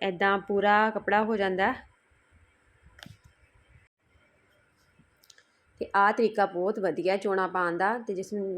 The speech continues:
ਨਹੀਂ ਚੋਣਾਂ ਪਾਉਣ ਆਉਂਦੀਆਂ, ਕੋਈ ਪਹਿਲੀ ਵਾਰ ਟਰਾਈ ਕਰ ਰਿਹਾ ਤੇ ਇੱਦਾਂ ਟਰਾਈ ਕਰੋ ਤੇ ਤੁਹਾਨੂੰ, ਤੁਹਾਡੀਆਂ ਚੋਣਾਂ ਬਹੁਤ ਵਧੀਆ ਪੈਣਗੀਆਂ। ਆਹ ਇੱਕ ਸਾਈਡ 'ਤੇ ਚੋਣਾਂ ਪੈ ਗਈਆਂ, ਹੁਣ ਆਪਾਂ ਦੂਜੀ ਸਾਈਡ 'ਤੇ ਚੋਣਾਂ ਪਾਉਣੀਆਂ।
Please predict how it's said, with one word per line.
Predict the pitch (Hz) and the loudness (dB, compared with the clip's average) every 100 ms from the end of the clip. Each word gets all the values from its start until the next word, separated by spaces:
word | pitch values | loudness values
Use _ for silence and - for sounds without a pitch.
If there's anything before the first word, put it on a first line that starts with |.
| 180 | -4
ਨਹੀਂ | 180 196 | -2 -2
ਚੋਣਾਂ | 208 185 | 0 -2
ਪਾਉਣ | 180 185 180 - | -2 -2 -4 -6
ਆਉਂਦੀਆਂ, | 185 185 190 196 202 | -6 -2 -2 -2 -4
ਕੋਈ | 202 | -6
ਪਹਿਲੀ | 196 165 185 | -4 -2 -2
ਵਾਰ | 208 208 208 _ - | 0 -2 -4 _ -2
ਟਰਾਈ | 190 175 | 0 0
ਕਰ | 175 170 | 0 0
ਰਿਹਾ | 175 180 196 220 - _ _ _ - | 0 2 2 0 -8 _ _ _ -8
ਤੇ | 190 190 185 185 - | -4 -2 -2 -2 -6
ਇੱਦਾਂ | 185 175 190 | -8 -2 -2
ਟਰਾਈ | 180 180 175 | 0 0 0
ਕਰੋ | 175 180 220 302 _ _ _ _ | 0 0 0 -4 _ _ _ _
ਤੇ | 190 | -10
ਤੁਹਾਨੂੰ, | 180 196 196 190 _ _ 208 _ - | -4 -2 -4 -6 _ _ -20 _ -2
ਤੁਹਾਡੀਆਂ | 202 190 190 | 0 2 0
ਚੋਣਾਂ | 185 185 180 | -2 -4 -4
ਬਹੁਤ | 160 175 202 | -4 -4 -4
ਵਧੀਆ | 190 165 170 202 | -4 -4 -2 -2
ਪੈਣਗੀਆਂ। | 190 180 190 196 202 | -2 -2 -4 -4 -2
ਆਹ | 185 180 | -2 -2
ਇੱਕ | 180 - | -6 -4
ਸਾਈਡ | 185 175 | -4 -4
'ਤੇ | 170 | -6
ਚੋਣਾਂ | 185 175 | -6 -6
ਪੈ | 175 170 | -4 -4
ਗਈਆਂ, | 170 185 | -4 -4
ਹੁਣ | 196 | -4
ਆਪਾਂ | 180 180 | -4 -4
ਦੂਜੀ | 175 175 170 | -4 -4 -4
ਸਾਈਡ | 175 170 | -4 -4
'ਤੇ | 175 | -4
ਚੋਣਾਂ | 170 165 165 | -4 -6 -4
ਪਾਉਣੀਆਂ। | 160 160 190 | -4 -4 -4